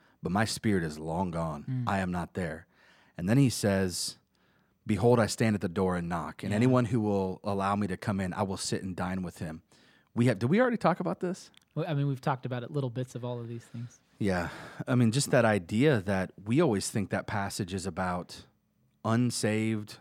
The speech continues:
Speaker 1: lost individuals,
Speaker 2: Oh, yeah,
Speaker 1: Jesus
Speaker 2: yeah.
Speaker 1: standing at the door knocking.
Speaker 2: Yeah.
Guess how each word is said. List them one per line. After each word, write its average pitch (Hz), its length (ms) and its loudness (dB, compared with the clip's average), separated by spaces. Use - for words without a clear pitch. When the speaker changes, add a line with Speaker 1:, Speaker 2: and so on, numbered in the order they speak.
Speaker 1:
lost 101 500 -2
individuals, 107 580 -4
Speaker 2:
Oh, 135 60 0
yeah, 123 60 -2
Speaker 1:
Jesus 117 340 0
Speaker 2:
yeah. 117 40 -4
Speaker 1:
standing 107 280 -2
at 101 100 -6
the 98 60 -8
door 98 260 -4
knocking. 95 560 -6
Speaker 2:
Yeah. 127 60 -12